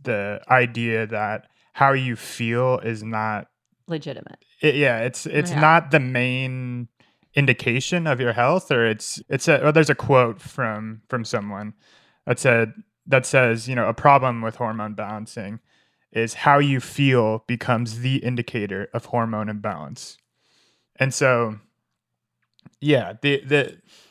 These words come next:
Speaker 1: back to the, the definition of a real health problem versus whatever, a mythological health problem, is that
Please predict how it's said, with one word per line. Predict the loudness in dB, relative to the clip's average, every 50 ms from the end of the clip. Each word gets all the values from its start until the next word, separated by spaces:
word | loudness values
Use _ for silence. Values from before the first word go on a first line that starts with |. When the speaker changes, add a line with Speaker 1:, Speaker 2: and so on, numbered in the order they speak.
| _ -20 -4
Speaker 1:
back | 2 4 6 6 6 2
to | 0 -2 0
the, | 2 2 2 2 0 -2 -4 -8 _ _ _ _ _ _ _ _ _ _ _ _ _ _ _ _ _ _ _ _ _ _ _ -20 -14 -8
the | -6 -4 0
definition | 0 0 0 0 -2 -4 -4 -4 -4 -4 -4
of | -2 -2
a | -4 -6 -6 _
real | -14 -12 -8 -6 -4 -2 0 2 2 4 4 2 2 0 -2 -4 -6 _ _ _ _
health | -2 0 0 0 -2 -4
problem | -2 0 0 0 0 -2 -4 -6 -6
versus | -6 -8 -8 -8 -10 -12 -12 -12 -12 -12 -14 -16 -16 -18 -20 _ _ _ _ _ _ _ _ _ -4
whatever, | 0 2 4 4 2 2 -2 -4 -4 -4
a | -4 -4
mythological | -2 -2 -4 -2 -2 0 0 2 2 0 0 -4 -8 -8 -8 -12 -12 -10
health | -8 -8 -8 -8 -8 _
problem, | -6 -6 -4 -4 -2 -4 -4 -4 -4
is | -6 -8 -6
that | -4 -2 0 0 -2 -4 -6 _